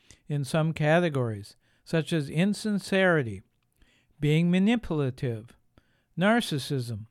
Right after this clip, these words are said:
lack of empathy, compulsiveness, and rigidity. Not every wealthy person has these traits, but those that have them clearly need an injection of humanity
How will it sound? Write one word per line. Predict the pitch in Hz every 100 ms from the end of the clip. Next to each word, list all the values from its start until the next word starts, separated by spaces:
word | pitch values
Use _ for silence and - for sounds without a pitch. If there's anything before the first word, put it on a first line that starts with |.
| _ _ _ _ _ _ - - _ -
lack | 143 131 135
of | 156 170
empathy, | 190 170 131 120 101 - _ - _ _
compulsiveness, | 214 196 214 214 - 196 180 180 170 - _ _ -
and | 156 170 170
rigidity. | 156 147 139 147 135 117 101 - _ _ _ _ _ _ _ _ _ _ _ _
Not | 240 247
every | 202 185 151 127
wealthy | 123 131 131 139
person | - 180 170 143
has | 135 147 139
these | 156 151
traits, | - 202 156 113 - - _ _ _
but | 165 156
those | 185 220 226
that | 240 202
have | 226 226 175
them | 120 113 - _ _
clearly | - 156 185 202 196
need | 196 202
an | 190 185
injection | 185 180 151 160 175 - 180
of | 170 156
humanity | 175 156 156 165 127 117